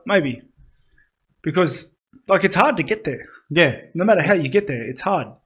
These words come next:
Speaker 1: You know, everyone likes to whinge and complain, <laughs> but not everybody can do it. It's pretty tricky to get there.
Speaker 2: I have a question here that somebody put up here. Prime G S P versus Prime Rob. Who wins? I'll go with Eli first.
Speaker 1: But what weight?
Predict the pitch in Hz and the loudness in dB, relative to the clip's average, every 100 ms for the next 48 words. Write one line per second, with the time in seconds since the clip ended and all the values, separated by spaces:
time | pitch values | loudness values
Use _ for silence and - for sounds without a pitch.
0 | _ _ _ _ - _ 139 143 180 190 | _ _ _ _ -20 _ -6 -2 0 0
1 | 165 160 - 135 160 135 123 117 127 156 | 0 -4 -6 -6 -4 -6 -8 -8 -8 -6
2 | 110 147 147 110 - _ _ _ - 147 | -6 -4 -4 -4 -16 _ _ _ -12 -8
3 | 131 226 269 185 190 143 165 165 - - | 0 2 2 -2 -4 -2 -2 -4 -6 -16
4 | - - - 139 - 254 - 233 190 139 | -20 -14 -8 -4 2 2 2 0 -2 0
5 | 180 - 117 - _ _ _ - _ 175 | 0 -2 -8 -12 _ _ _ -20 _ 2
6 | 190 135 151 135 143 131 - 139 147 139 | 2 2 -2 -2 0 0 0 -4 -6 -6
7 | 127 135 135 127 156 160 - _ _ _ | -6 -4 -4 -2 -4 -4 -12 _ _ _
8 | _ _ _ _ - 151 170 196 196 180 | _ _ _ _ -6 2 4 4 2 0
9 | 127 - - 156 160 135 - 147 139 156 | -6 -14 -2 2 2 0 -2 0 0 -2
10 | - 135 135 135 117 - 143 135 127 135 | -6 -2 -2 -4 -12 -6 -4 -2 -2 -2
11 | 104 - - 135 131 131 104 - 120 117 | -4 -10 -4 0 2 2 -2 -8 -12 -4
12 | 139 113 127 127 113 - 127 - - _ | -4 -2 -4 -4 -6 -6 -8 -10 -20 _
13 | _ _ _ _ _ _ _ _ - _ | _ _ _ _ _ _ _ _ -20 _
14 | _ _ _ _ _ _ - 156 156 147 | _ _ _ _ _ _ -2 0 2 2
15 | 156 151 147 | 2 2 2